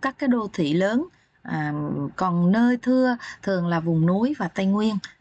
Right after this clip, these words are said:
à, mà chủ yếu đó là Tây Nguyên, kế đến đó là Trung Du miền núi Bắc Bộ. À, chúng ta sẽ tìm hiểu, à, một, à, số, à, ngành dịch vụ tiêu biểu như là hoạt động giao thông vận tải.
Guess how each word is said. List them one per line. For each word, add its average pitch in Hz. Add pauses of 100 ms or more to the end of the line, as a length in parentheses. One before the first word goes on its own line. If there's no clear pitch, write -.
à, 151
mà 151
chủ 165
yếu 196
đó 262
là 226
Tây 190
Nguyên, 214 (220)
kế 226
đến 233
đó 254
là 220
Trung 180
Du 180
miền 170
núi 165
Bắc 220
Bộ. 151 (1400)
À, 165 (440)
chúng 254
ta 247
sẽ 208
tìm 185
hiểu, 170 (260)
à, 170
một, 170 (280)
à, 156
số, 220 (240)
à, 175
ngành 170
dịch 165
vụ 165
tiêu 220
biểu 170
như 233
là 202
hoạt 170
động 160
giao 208
thông 202
vận 156
tải. 160